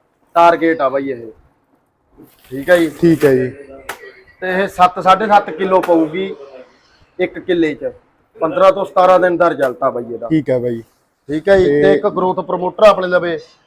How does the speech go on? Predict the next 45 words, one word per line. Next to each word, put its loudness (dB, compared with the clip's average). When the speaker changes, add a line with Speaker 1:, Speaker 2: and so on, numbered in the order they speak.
Speaker 1:
ਉੱਤਮ -2
ਗੋਲਡ। 0
Speaker 2:
ਉੱਤਮ 0
ਗੋਲਡ 2
ਬਾਈ। -6
Speaker 1:
ਹਾਂ -8
ਜੀ। -18
Speaker 2:
ਤੇ 6
ਇਹਦੀ 6
Speaker 1:
ਠੀਕ 8
ਆ 10
ਜੀ। 6
Speaker 2:
ਉਦਾਹਰਨ 8
ਦੇ 8
ਦਿੰਦੇ 4
ਆ 6
ਤੁਹਾਨੂੰ। 0
Speaker 1:
ਤੇ 0
ਆਹ 6
ਪਏ 2
ਨੇ -4
ਕਿ -2
ਜਿੱਥੇ -2
ਪਿਆ 4
ਹੋਇਆ 6
ਗਾ 2
ਉਹ 4
ਵੀ -4
ਦਿਖਾ 6
ਦਿਓ 0
ਜੀ, 2
ਜਿੱਥੇ -4
ਨਹੀਂ -6
ਪਿਆ 2
ਉਹ 4
ਵੀ -10
ਦਿਖਾ 0
Speaker 2:
ਇਹ 6
ਚ 0
Speaker 1:
ਦਿਓ। 4
Speaker 2:
ਤਾਂ 6
ਦੇਖੋ 4
ਪਿਆ 6
ਹੋਇਆ 2
ਗਾ। -4